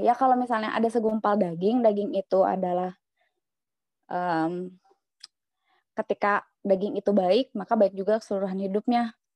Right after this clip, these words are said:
Kalau rusak, rusak juga keseluruhan hidupnya, kayak gitu. Jadi kalau tadi Lulu bilangnya, eh,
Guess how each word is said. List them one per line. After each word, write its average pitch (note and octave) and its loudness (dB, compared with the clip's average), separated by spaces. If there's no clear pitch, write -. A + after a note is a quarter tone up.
Kalau F#3+ 4
rusak, C4+ 0
rusak G3+ -2
juga A#3 4
keseluruhan G#3 -2
hidupnya, G#3 -4
kayak G3 -2
gitu. G3+ -4
Jadi B3+ 2
kalau G3+ 2
tadi G3 2
Lulu G3 6
bilangnya, F#3+ 2
eh, G#3+ 2